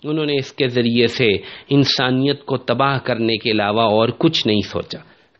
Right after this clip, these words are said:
چنانچہ اگر آپ پڑھنا چاہیں اور آپ کو شوق ہو، یا آپ YouTube پہ جائیں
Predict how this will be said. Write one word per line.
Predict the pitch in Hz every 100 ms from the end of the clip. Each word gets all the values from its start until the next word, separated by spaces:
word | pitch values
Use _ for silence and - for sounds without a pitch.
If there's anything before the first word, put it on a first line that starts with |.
| - - -
چنانچہ | 165 156 143 165 156 - _ _ _ _ _ _ _ _ - - - -
اگر | 147 160
آپ | 156 156 -
پڑھنا | 156 165 170
چاہیں | 165 151 131 135 151 120 95 - -
اور | 127 131
آپ | 127 127
کو | -
شوق | 143 - 143 135 151 143
ہو، | 123 120 110 90 - - -
یا | 131 131 131
آپ | 123 117
YouTube | 156 165 160 156 147
پہ | - 135
جائیں | 117 110 110